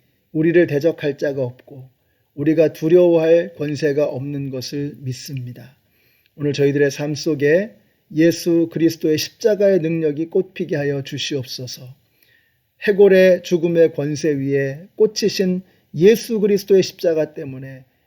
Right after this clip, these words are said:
생명의 역사가 흘러나오는 것처럼 오늘 저희들의 삶 속에 우리의 가슴에 예수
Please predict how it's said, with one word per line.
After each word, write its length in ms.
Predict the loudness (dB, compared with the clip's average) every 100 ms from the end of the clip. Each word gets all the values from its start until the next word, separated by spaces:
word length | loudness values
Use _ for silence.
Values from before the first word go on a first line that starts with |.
| _
생명의 580 | -8 -2 0 0 0
역사가 420 | -2 -2 -2 0 0
흘러나오는 680 | -2 -4 -2 -4 -6 -6
것처럼 540 | -6 -8 -10 -12 -14 -18 _ _ _ _
오늘 200 | -4 -2
저희들의 400 | 2 2 2 2
삶 260 | 0 -4 -8
속에 480 | -8 -8 -8 -12 -14 _ _ _ -8
우리의 400 | -4 2 4 4
가슴에 640 | 0 -6 -4 -2 -4 -6 _ _ _ -6
예수 640 | 4 4 4 0 0 0